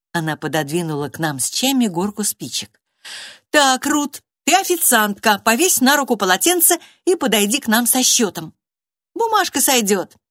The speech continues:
Возьми с нас тридцать шиллингов". Рут с энтузиазмом включилась в игру. Мы отсчитали по десять спичек и отдали ей. Сестра Бернадетт сделала себе бутерброд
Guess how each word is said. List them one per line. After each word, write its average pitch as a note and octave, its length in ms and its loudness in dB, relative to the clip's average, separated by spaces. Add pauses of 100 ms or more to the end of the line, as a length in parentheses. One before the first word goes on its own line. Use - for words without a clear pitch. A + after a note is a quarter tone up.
(460)
Возьми A3+ 460 2
с - 100 2
нас C#4 280 2
тридцать B3 480 -2
шиллингов". F3+ 760 -4 (1000)
Рут D4 360 0 (100)
с - 140 -2
энтузиазмом G#3 960 -2
включилась D#3+ 640 -4
в D#3+ 100 -4
игру. C#3 320 -8 (760)
Мы G#3+ 220 0
отсчитали G#3 480 -2
по E3 160 -4
десять - 340 -4
спичек E4 420 -4
и F#4 40 2
отдали E3 400 -2
ей. C3+ 340 -6 (880)
Сестра - 460 -2
Бернадетт C#3+ 600 -2
сделала D#3 480 -2
себе D3 280 -4
бутерброд C#3+ 640 -4